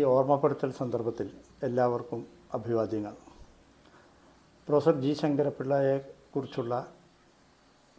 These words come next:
സംസാരമാണ് ഞാൻ ഉദ്ദേശിക്കുന്നത്. ജി ശങ്കരപ്പിള്ള കേവലം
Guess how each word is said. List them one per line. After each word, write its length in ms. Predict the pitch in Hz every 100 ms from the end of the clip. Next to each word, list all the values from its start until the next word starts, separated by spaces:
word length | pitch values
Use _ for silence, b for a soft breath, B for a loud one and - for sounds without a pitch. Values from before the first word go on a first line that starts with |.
| -
സംസാരമാണ് 760 | 123 120 135 135 131 113 113 127 - - _ _ _ _ -
ഞാൻ 240 | 139 120 117 - - _
ഉദ്ദേശിക്കുന്നത്. 680 | 127 107 113 - 113 101 110 - - - - - _ - b b b b b b -
ജി 140 | 143
ശങ്കരപ്പിള്ള 520 | 151 165 165 170 175 165 170 180 -
കേവലം 380 | 151 147 151